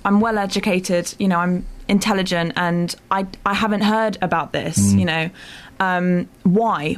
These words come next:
Speaker 1: Why is that?" Um, and I just thought, you know, "Well, if, if I haven't heard about it, then none of my friends are going to have," you know. It's just,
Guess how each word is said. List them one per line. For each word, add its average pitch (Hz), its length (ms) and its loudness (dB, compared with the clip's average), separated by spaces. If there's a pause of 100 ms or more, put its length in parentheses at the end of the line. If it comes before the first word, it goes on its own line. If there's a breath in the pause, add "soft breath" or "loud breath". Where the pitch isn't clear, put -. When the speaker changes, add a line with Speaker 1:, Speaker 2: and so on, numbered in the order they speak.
Speaker 1:
Why 202 240 2
is 214 240 -2
that?" - 520 -6
Um, 170 480 -2 (360 loud breath)
and 208 120 0
I 190 120 0
just 190 260 -2
thought, 185 320 0
you 190 80 2
know, 170 300 0
"Well, 190 220 -2
if, 202 180 -4
if 202 140 0
I 226 120 2
haven't 220 240 -2
heard 160 180 0
about 160 320 -2
it, 160 140 -4
then 170 320 0
none 185 180 2
of 170 80 -2
my 185 120 0
friends 240 280 2
are 214 60 -2
going 202 200 2
to 202 80 0
have," 190 420 0
you 185 80 0
know. 170 200 0 (360 loud breath)
It's 196 200 -2
just, - 400 -2